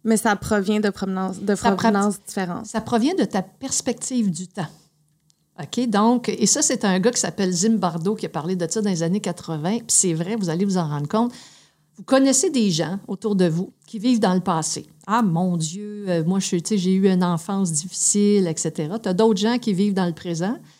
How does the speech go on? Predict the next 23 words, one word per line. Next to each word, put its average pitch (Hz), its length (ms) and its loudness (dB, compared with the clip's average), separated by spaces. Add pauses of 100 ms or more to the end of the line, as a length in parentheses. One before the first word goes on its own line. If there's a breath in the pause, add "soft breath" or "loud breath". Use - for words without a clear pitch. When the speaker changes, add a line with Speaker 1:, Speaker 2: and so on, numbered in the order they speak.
(160 soft breath)
Speaker 2:
et 202 80 -4
t'en 185 180 2
as 180 80 2
d'autres 196 260 0
qui 202 120 0
vivent 196 220 0
dans 175 120 -2
le 165 60 0
futur, 165 400 -4
les 151 100 -2
fameux 180 500 2
anticipateurs. « 165 760 -4
Bon 202 120 -4 (300)
Dieu 247 100 -4
Seigneur, - 580 -8
qu'est-ce - 220 -6
qui - 120 -20
va - 100 -8
se - 140 -6
passer 240 560 -4
dans 247 180 -8
trente 262 180 4
ans ? » 269 340 6